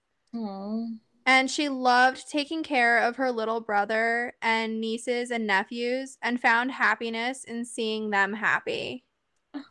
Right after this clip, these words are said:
Speaker 2: She went as far as even joining the P T O at their elementary school because she wanted to be with the kids and help the kids.
Speaker 1: Oh my God, best aunt ever. How cute.
Speaker 2: For real, though, I have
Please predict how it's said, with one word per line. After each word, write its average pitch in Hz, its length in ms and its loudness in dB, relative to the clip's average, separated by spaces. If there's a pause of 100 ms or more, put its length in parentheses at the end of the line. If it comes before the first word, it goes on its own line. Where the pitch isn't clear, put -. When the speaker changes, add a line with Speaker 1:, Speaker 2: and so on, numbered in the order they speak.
(560)
Speaker 2:
She 311 160 2
went 302 180 6
as 381 180 2
far 269 340 6
as 254 420 0
even 262 420 -4
joining 247 520 -6
the 240 80 -8
P 254 300 -8
T 247 240 -4
O 196 400 4
at 226 200 2
their 240 200 2
elementary 226 640 0
school 294 560 0
because 262 320 -2
she 277 160 -4
wanted 240 360 0
to 294 120 -6
be 226 240 -8
with 240 200 -2
the 247 100 -2
kids 220 440 -2
and 233 140 -2
help 202 340 0
the - 80 -10
kids. - 720 -10 (140)
Speaker 1:
Oh 220 80 2
my 226 140 6
God, 175 340 2
best 202 340 2
aunt 185 280 -2
ever. 170 260 -2
How 185 160 -4
cute. 170 400 -4 (200)
Speaker 2:
For 320 260 4
real, 320 320 6
though, 240 760 4
I 262 140 4
have 359 480 -2